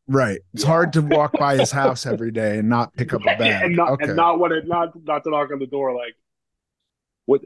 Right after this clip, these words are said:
Speaker 2: what are we really talking about now? <laughs>
Speaker 1: Right. Exactly. Um, yeah.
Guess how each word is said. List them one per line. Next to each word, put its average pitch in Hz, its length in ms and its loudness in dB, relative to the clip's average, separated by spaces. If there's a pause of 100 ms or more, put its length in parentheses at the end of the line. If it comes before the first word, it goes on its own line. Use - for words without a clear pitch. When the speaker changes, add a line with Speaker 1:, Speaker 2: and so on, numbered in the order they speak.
(180)
Speaker 2:
what 165 140 4
are 196 60 6
we 190 100 6
really 139 260 2
talking 135 360 0
about 113 260 -4
now? - 140 -2 (220)
<laughs> 220 180 2
Speaker 1:
Right. 147 320 2
Exactly. 120 760 -2 (480)
Um, 139 500 0 (880)
yeah. 117 320 0